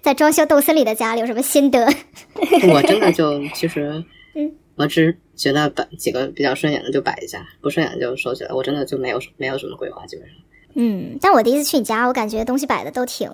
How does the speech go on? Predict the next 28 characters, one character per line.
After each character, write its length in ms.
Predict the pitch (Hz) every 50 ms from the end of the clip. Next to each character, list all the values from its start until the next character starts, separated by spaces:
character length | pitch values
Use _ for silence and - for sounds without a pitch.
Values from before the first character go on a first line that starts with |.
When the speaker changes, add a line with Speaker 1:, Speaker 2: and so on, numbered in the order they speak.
| - - - 311 339 _ _ _ _ _ _
Speaker 1:
不 80 | - 311
像 260 | - 370 311 269 240
我， 200 | 185 156 185 220
我， 80 | 233 262 -
我 120 | 277 269
觉 60 | 262 302
得 80 | 381
我 80 | 381 247
的 80 | 226
东 160 | 220 277 349 370
西 100 | 403 349
就 80 | 370
在， 160 | 339 349 320
就 140 | - - 359
是 120 | 311 330 339
乱 200 | 349 330 302 262
摆。 60 | 240
Speaker 2:
是， 280 | - 156 143 - 143
我 60 | 143 135
不 80 | 170
像 220 | 165 - 196 175 160
你 80 | 135
那 100 | 139 151
么， 240 | 147 143 143 143 147 - _ -
那 60 | 170
么 40 | 160 156
放 240 | - - 160 151 143
养。 200 | - - -